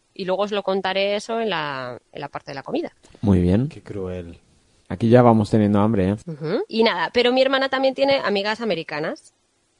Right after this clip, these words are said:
Speaker 1: Y una de las amigas se llama Lisa y es la que la cogió cuando
Speaker 3: ¿Esa es
Speaker 1: fue la que
Speaker 3: amarilla?
Speaker 1: a-, ¿qué?
Speaker 3: Que si Lisa es amarilla.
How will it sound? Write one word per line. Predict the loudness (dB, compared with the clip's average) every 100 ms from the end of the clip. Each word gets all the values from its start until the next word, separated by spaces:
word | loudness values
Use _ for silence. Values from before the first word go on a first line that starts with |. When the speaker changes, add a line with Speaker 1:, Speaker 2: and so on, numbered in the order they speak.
| _
Speaker 1:
Y | -12 -10 -6 -4
una | -2 -2
de | -2
las | -4
amigas | 0 0 0 -4
se | -2
llama | 0 0
Lisa | -2 -4 -4 -6 -8 -16 -20 -14 -4
y | -2
es |
la | -2 -2
que | -2
la | -2
cogió | -4 -2 -2 0
cuando | 0 2 4 2 0 -2 -4
Speaker 3:
¿Esa | -4
es | 0
Speaker 1:
fue | 0
la | 0
que | 0 -2
Speaker 3:
amarilla? | -2 -6
Speaker 1:
a-, | -10 _ _ _ _
¿qué? | -8 -8 -8 _ _ _ _ _
Speaker 3:
Que | -20
si | -14
Lisa | -10 -10 -8 -8
es | -8
amarilla. | -10 -10 -12 -14